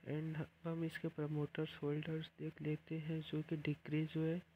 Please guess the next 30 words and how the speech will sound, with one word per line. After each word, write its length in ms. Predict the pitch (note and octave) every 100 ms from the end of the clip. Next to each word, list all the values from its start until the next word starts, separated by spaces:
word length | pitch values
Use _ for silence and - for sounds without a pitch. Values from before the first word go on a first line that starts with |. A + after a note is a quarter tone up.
| - - - - - - D#3 D#3 D#3 D#3 D#3+ - _ -
सेवेंटी 480 | D3+ D3+ D3+ - D#3+
एट 180 | D#3 D#3
से 220 | - D#3+
सिक्सटी 420 | D#3+ D3+ - - D#3+
नाइन 240 | D#3+ D#3+
परसेंट 640 | D#3 D3+ D3+ - D#3+ D#3+
हुआ 160 | D#3 D#3+
है। 240 | E3 E3
So 80 | D#3+
ये 260 | D#3+ D#3 -
fundamental 760 | - D#3 D3+ D#3 E3 D#3+ E3
काफ़ी 420 | E3 D3+ D3+ - D#3+
strong 420 | - - D3 D3+
company 500 | D3 D3+ D3+ D3+ D3+
है, 220 | D3+ D3
but 140 | D#3 D#3 - - - - - -
इसने, 440 | D3 - E3 E3 E3+ - - - - - -
इस 220 | E3 D#3+
पर 220 | - E3+ E3
काफ़ी 460 | - D3 D3 E3
ज़्यादा, 380 | D#3 D#3 D3+ E3
अ, 560 | D3+ D#3 - D#3 D#3+ D#3
debt 480 | D3 D3 D3+ -
है। 300 | E3 E3 E3
So 340 | E3+ - D#3+ D#3+ -
अपने 400 | D#3 - E3+ E3
risk 340 | D#3+ - - -
पे 180 | E3+ E3 - E3
investment 680 | D#3+ D#3 D3+ - - D#3+
करें। 360 | D#3 D3+ D#3+